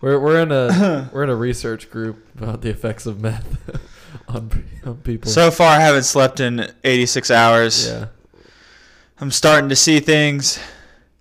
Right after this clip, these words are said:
Speaker 1: Have you scratched all your skin off yet?
Speaker 2: <sighs> The bugs are everywhere
Speaker 1: Yeah.
Speaker 2: under me. What are we doing?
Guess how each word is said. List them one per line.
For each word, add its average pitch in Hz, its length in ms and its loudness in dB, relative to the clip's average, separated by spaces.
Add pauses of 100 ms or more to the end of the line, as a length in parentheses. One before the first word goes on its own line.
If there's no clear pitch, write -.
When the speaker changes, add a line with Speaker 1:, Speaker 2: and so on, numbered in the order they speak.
(100)
Speaker 1:
Have 120 120 -6
you 135 140 -2
scratched 143 420 -4
all 139 120 2
your 135 100 -2
skin 131 280 -8
off 135 200 -8
yet? 139 240 -8 (220)
Speaker 2:
<sighs> 120 260 -6
The 131 100 -10
bugs 139 480 2
are 120 120 2
everywhere 117 480 2
Speaker 1:
Yeah. 113 80 2
Speaker 2:
under 113 180 -2
me. 113 260 -4 (2250)
What 175 200 6
are 214 40 6
we 214 100 4
doing? 220 300 4